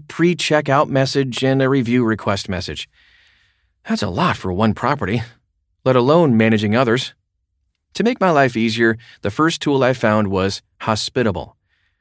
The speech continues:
For a starting price of twenty-five bucks a month for up to two properties,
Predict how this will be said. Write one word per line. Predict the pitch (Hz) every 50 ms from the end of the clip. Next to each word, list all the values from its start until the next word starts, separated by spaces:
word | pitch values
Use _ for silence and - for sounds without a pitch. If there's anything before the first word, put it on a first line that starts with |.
| _ -
For | - 127
a | 117
starting | 110 - 147 151 170 185 180
price | - - 170 131 131 131 -
of | 110 92
twenty-five | - - 131 139 156 151 - 143 131 131 117 110
bucks | 113 113 113 - -
a | 127
month | 107 87 67 69 71 -
for | - - - 104 -
up | 113 113 -
to | - -
two | - - 117 104
properties, | - - - 117 117 113 - - 73 101 -